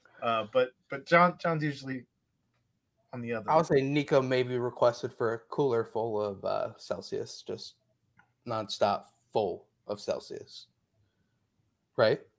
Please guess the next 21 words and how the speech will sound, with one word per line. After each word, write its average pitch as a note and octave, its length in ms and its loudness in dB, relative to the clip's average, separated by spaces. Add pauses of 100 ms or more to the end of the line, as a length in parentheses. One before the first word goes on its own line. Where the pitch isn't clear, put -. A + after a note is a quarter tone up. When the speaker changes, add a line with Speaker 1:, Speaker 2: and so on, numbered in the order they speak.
(140)
Speaker 2:
Aaron? C3 220 -6 (420)
Speaker 1:
Yeah, B2 100 -14 (420)
yeah. D3 180 -10 (1040)
Speaker 2:
Great A2+ 260 -4
Speaker 1:
That's - 120 -10
his, A#2+ 140 -10
Speaker 2:
flavor. - 40 -18 (260)
Speaker 1:
that's - 160 -18
his B2+ 120 -18
go-to. D3+ 420 -8 (840)
Speaker 2:
There A#2 140 -8
you - 160 -14
go. A2 80 -8
Speaker 1:
Grape's - 340 -18
terrible. - 440 -20 (640)
Grape F2 260 -14
everything - 260 -14 (180)
is - 120 -20
terrible. - 280 -20 (160)
Speaker 2:
Beautiful. - 420 -10 (1300)
Speaker 1:
Um, G3 440 12